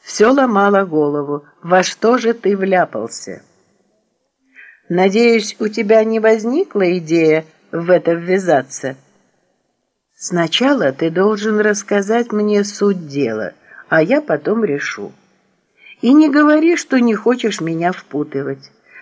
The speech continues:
Приехав сюда, ты уже это сделал".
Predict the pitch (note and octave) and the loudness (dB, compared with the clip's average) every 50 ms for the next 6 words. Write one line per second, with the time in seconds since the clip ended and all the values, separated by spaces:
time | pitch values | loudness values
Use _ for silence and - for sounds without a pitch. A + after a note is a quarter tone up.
0 | - _ - - E3+ F#3+ G3+ G3+ A#3+ C4 - - B3+ A#3 G#3 - - - A#3+ G#3+ | -20 _ -6 0 2 2 4 4 4 2 2 2 0 0 0 -2 -4 -2 -2 0
1 | G#3+ A#3+ B3 B3+ - - _ _ - C4 B3 A#3+ A#3+ A3 G#3 B3 C4 A3+ D#3+ C#3 | 2 2 2 2 0 -4 _ _ -2 -2 0 0 0 -2 0 0 0 0 0 -2
2 | C3+ - D3 C#3+ C#3 D3 C#3 C3+ C3+ C3 A#2 G#2+ A2+ G2+ | -2 -4 -4 -4 -4 -4 -4 -2 -2 -2 -2 -6 -10 -12